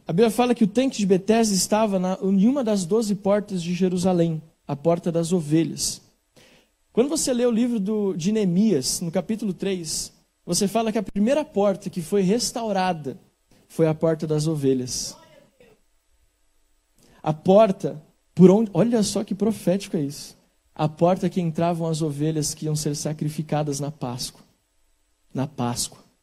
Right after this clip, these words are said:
Tá aqui? Na Páscoa. Elas entravam por aquela porta.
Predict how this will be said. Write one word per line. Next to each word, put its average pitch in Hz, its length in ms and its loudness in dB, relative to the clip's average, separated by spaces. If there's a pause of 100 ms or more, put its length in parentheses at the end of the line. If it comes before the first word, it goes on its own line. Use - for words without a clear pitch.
(300)
Tá 139 100 -6
aqui? - 260 0 (720)
Na 143 100 0
Páscoa. 143 520 0 (420)
Elas 131 180 -4
entravam 143 380 -2
por 139 140 -4
aquela 131 260 -4
porta. 123 420 -8